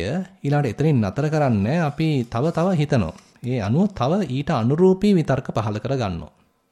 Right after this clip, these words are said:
උදාහරණයක් වශයෙන් කියනවා නම් අපි අකමැති කෙනෙක් දැක්කහම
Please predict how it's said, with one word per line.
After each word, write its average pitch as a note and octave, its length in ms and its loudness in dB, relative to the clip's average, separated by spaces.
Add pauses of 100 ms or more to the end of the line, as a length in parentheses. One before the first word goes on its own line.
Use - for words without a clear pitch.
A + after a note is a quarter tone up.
(1000)
උදාහරණයක් G#2 580 -4
වශයෙන් G2+ 260 -6
කියනවා A2+ 240 -6
නම් E3+ 100 -2
අපි D3+ 160 -4
අකමැති B2 400 -2
කෙනෙක් A2+ 260 -2
දැක්කහම F#2+ 520 -2